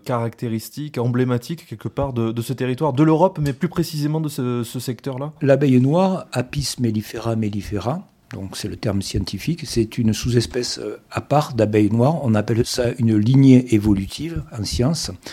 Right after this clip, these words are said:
Speaker 2: Et en fait, c'est l'abeille endémique, c'est-à-dire locale, de tout l'espace nord-ouest européen, depuis le sud de la France jusqu'à la Pologne, la Scandinavie, l'Écosse et l'Irlande. Et il y a des petites variations locales,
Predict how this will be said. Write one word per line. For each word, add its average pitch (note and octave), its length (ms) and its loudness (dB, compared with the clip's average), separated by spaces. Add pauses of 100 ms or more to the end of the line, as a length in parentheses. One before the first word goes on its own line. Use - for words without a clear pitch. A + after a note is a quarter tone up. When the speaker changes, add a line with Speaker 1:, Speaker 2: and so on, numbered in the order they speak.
(560)
Speaker 2:
Et C3+ 200 4
en A#2+ 120 4
fait, - 420 0
c'est - 200 -2
l'abeille C3+ 440 4
endémique, C3+ 500 2
c'est-à-dire A2+ 560 -4
locale, C3 680 2
de A2+ 140 -2
tout F3 260 -2
l'espace B2+ 520 -4 (120)
nord-ouest B2 540 0
européen, A2 580 -4
depuis B2+ 280 -2
le A#2+ 120 -2
sud D#3 240 -14
de C3+ 80 -4
la B2+ 120 -2
France A#2+ 360 -4
jusqu'à - 520 -10
la A#2 120 -2
Pologne, A#2 460 -2
la G#2 80 -6
Scandinavie, A2+ 840 -6 (460)
l'Écosse A#2+ 480 0
et C3 40 -10
l'Irlande. A#2 500 -8 (160)
Et E3 280 8
il C3+ 120 4
y C3 80 8
a C3 80 8
des B2 120 4
petites B2 320 -4
variations G#2+ 600 0
locales, D3 540 0